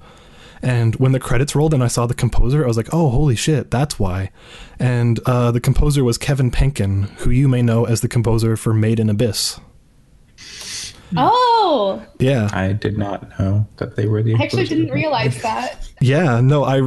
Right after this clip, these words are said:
Speaker 1: I, I went back after and I was like, "Oh, okay, yeah, I totally see it." <laughs>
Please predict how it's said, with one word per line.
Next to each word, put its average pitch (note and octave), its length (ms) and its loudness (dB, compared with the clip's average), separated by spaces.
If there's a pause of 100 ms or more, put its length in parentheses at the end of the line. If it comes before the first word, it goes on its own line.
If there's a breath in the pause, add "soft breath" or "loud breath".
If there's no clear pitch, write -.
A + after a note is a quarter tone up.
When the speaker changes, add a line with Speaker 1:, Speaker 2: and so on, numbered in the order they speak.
Speaker 1:
I, C#3+ 80 0
I C#3 300 0
went C#3 320 2
back C#3 240 -2
after D3 260 0
and B2+ 40 0
I - 20 0
was A#2+ 80 0
like, B2 180 -2
"Oh, C#3 380 2
okay, C3 200 0
yeah, A#2+ 180 0
I A#2 80 0
totally A#2+ 380 2
see A2+ 220 0
it." G#2 180 -2 (240)
<laughs> - 560 -4